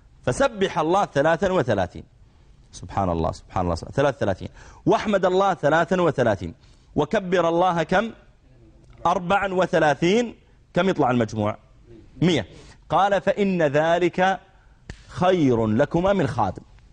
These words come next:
والله هذا إذا سويته أحسن من الخادم. علي وفاطمة، ما احنا من زمان نسبح؟ طيب، التفت علي إلى فاطمة وهي التفتت إليه،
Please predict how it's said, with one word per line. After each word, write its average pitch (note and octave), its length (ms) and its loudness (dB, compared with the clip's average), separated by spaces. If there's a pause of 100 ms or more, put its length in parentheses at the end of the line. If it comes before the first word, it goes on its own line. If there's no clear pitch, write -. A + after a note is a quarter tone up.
(280)
والله E3 800 2
هذا D#3 100 2
إذا D#3 180 2
سويته E3 680 2
أحسن G#3+ 400 -4
من A3+ 180 -2
الخادم. B2 440 -2 (1160)
علي D3 420 2
وفاطمة، A2 640 -2 (760)
ما - 120 0
احنا B2+ 420 0 (280)
من B2 160 0
زمان D#3 280 2
نسبح؟ G2 500 -4
طيب، E2+ 320 -4 (640)
التفت F3 400 -2
علي A#2+ 320 0
إلى G#2+ 140 0
فاطمة A#2+ 440 0
وهي A#2 220 2
التفتت G#2 500 -2
إليه، F#2 220 -2